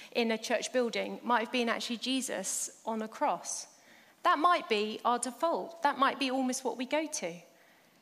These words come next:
And I want to pray for us to have a spirit of wisdom and revelation to know he's not dead. He's not still on a cross. The cross is empty. The grave is empty. And he is now ascended in heaven.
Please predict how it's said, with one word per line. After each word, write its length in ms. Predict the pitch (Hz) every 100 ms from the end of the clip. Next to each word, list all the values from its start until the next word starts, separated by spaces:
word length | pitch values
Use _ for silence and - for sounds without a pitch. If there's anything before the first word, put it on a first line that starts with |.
| _
And 140 | - 247
I 80 | 320
want 160 | 330
to 60 | 269
pray 720 | 269 - - 311 311 202 190
for 140 | -
us 340 | - 247 247 -
to 100 | 254
have 340 | 226 220 190
a 60 | 208
spirit 480 | - - 269 254 208
of 80 | 220
wisdom 400 | 262 262 - 285
and 140 | 240
revelation 720 | 233 220 220 247 - 190 180
to 140 | 185 233
know 240 | 226 185
he's 260 | 185 185 226
not 300 | 277 349 -
dead. 540 | 202 196 175 196 - - - - -
He's 240 | - 262 262
not 300 | 262 294 -
still 260 | - 269
on 140 | 214 208
a 40 |
cross. 400 | 208 208 190 196
The 60 | 262
cross 400 | - 320 339 -
is 140 | 220
empty. 500 | 190 185 - 190 214
The 80 | 226
grave 500 | 220 277 311 359 330
is 140 | 254
empty. 520 | 214 190 190 196 190 196 - -
And 160 | 262
he 420 | 269 277 349 311 240
is 140 | 233
now 240 | 214 190
ascended 800 | 202 220 294 311 320 220 180 180 - - - - - -
in 300 | 220 214 208
heaven. 680 | - - 240 220 196 185